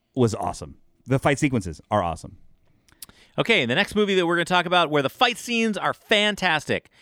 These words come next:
Speaker 2: is not Lethal Weapon one, not Lethal Weapon two, not even Lethal Weapon three.
Speaker 1: Oh, Jeff, I'm getting too old for this shit.
Speaker 2: I'm talking about Danny Glover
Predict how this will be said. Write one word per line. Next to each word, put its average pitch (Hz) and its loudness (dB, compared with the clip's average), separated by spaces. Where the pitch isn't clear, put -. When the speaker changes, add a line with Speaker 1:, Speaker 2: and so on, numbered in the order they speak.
Speaker 2:
is 120 0
not 104 0
Lethal 165 -2
Weapon 170 -2
one, 170 -4
not 170 0
Lethal 185 -2
Weapon 165 -4
two, 147 -8
not 120 -8
even 185 -2
Lethal 160 -2
Weapon 143 -4
three. 123 -4
Speaker 1:
Oh, 151 4
Jeff, 123 0
I'm 113 -4
getting 117 -4
too 101 -6
old 127 -2
for 98 -6
this 80 -6
shit. 76 -12
Speaker 2:
I'm 170 0
talking 170 0
about 113 2
Danny 220 2
Glover 165 0